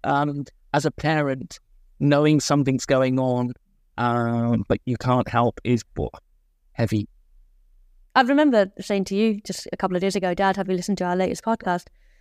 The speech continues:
Speaker 2: And you're like, "No, 'cause every time you talk about something, I start crying." And I promised you you'd laugh 'cause it was a fear one. <laughs> Did we make you laugh?
Speaker 1: Yeah.
Speaker 2: Good.
Speaker 1: Yeah. Yeah. I, I mean, you know, um, I think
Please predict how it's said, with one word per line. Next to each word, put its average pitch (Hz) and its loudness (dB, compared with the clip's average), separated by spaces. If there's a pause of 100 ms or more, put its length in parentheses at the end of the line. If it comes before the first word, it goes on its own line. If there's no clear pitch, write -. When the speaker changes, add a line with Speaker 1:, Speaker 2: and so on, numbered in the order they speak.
(200)
Speaker 2:
And 190 -4
you're 190 4
like, 190 4
"No, 196 4
'cause 190 -2
every 190 0
time 190 -2 (280)
you 185 -4
talk 196 -2
about 180 0
something, 180 -4
I 175 -2
start 180 -6
crying." 180 -2 (260)
And 190 -2
I 185 0
promised 208 2
you 180 0
you'd 170 -4
laugh 165 -2
'cause 170 -4
it 175 -2
was 165 -6
a 170 -4
fear 170 -4
one. 175 -2 (360)
<laughs> - -8
Did 196 -4
we 233 4
make 226 2
you 262 6
laugh? 190 2 (2000)
Speaker 1:
Yeah. 147 4 (460)
Speaker 2:
Good. 180 0 (260)
Speaker 1:
Yeah. 113 -2 (540)
Yeah. 127 -6 (220)
I, 214 4
I 208 4
mean, 214 2
you 220 4
know, 156 2 (240)
um, 165 0
I 170 0
think 196 -4